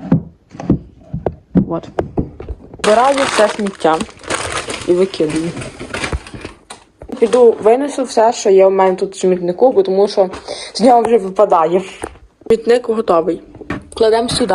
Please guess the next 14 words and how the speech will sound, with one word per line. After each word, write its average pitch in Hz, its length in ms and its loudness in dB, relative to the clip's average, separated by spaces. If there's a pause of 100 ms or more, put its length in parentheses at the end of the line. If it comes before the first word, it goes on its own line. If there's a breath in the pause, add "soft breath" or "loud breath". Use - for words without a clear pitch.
(1000 loud breath)
Видно, 226 340 2
що - 100 -8
тут 226 160 0
трохи 220 320 -2
є 208 180 2
мусору 226 540 2
на 180 100 2
підлозі, 175 440 0
але 185 160 0
це 233 200 2
я 214 80 0
потім 196 320 0
вже 180 120 0
все 190 280 0